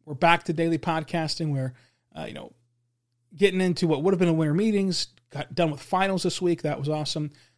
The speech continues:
to get that out of the way. Uh, we're gonna make up those podcasts throughout the weekend,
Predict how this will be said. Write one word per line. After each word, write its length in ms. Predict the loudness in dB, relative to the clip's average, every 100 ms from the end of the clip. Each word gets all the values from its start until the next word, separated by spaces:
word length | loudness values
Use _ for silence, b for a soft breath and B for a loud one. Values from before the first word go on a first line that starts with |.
| b
to 80 | -4
get 140 | -2
that 180 | -2 -2
out 160 | -2
of 80 | -2
the 80 | 0
way. 260 | 0 0 -2 b b _
Uh, 200 | -4 -2
we're 80 | 0
gonna 120 | 0
make 180 | 0 0
up 100 | 0
those 160 | -2
podcasts 540 | -2 -2 0 -2 -2 -2
throughout 180 | -4 -2
the 60 |
weekend, 500 | -2 0 0 0 -4